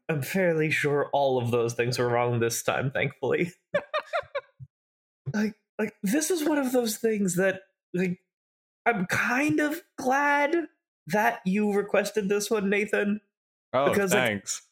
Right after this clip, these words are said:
Speaker 1: I knew that it came up a lot, but I hadn't quite put two and two together that it's practically every book.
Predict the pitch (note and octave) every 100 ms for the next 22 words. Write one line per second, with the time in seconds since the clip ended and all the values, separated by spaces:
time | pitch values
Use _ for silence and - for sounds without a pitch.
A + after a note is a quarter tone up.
0 | _ _ - A3+ B3 A#3+ C4+ F#4+ F#4 D#4
1 | C4 - - A#3+ B3 C4 C4+ F#3+ D3 A2+
2 | A2+ C#3 - _ - - _ - B3 A#3+
3 | A#3 G#3 B3+ D4 C4 - _ - - A#3
4 | A#3+ A#3 - - A#3 A3+ - - A#3+ A#3
5 | G#3 A3 G#3+ G#3 B3 F#3 C#3+ D#3 - _
6 | _ _ A3 A3+ A#3 - - - C4 B3
7 | D4+ E4 - B3 B3 - _ A#3 A#3+ A3+
8 | G3+ G#3+ B3 A#3+ A3 - C#4 A#3 D3+ -
9 | -